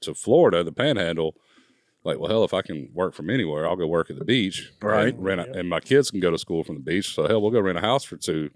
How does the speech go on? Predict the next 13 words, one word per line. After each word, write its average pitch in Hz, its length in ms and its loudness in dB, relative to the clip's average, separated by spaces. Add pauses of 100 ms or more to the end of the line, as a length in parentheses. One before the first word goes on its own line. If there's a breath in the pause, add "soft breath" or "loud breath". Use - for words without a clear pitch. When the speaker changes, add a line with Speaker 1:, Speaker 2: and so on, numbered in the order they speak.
(120)
Speaker 1:
two 85 180 -6
weeks." 82 360 -6
And 71 180 -12 (1700 soft breath)
so, 95 320 4 (200)
you 101 120 -6
know, 82 80 -6
talking 110 320 -2
with 95 120 -4
a - 20 -2
lot 87 160 0
of 76 100 -8
businesses 85 600 -6 (200)
recently, 76 520 -6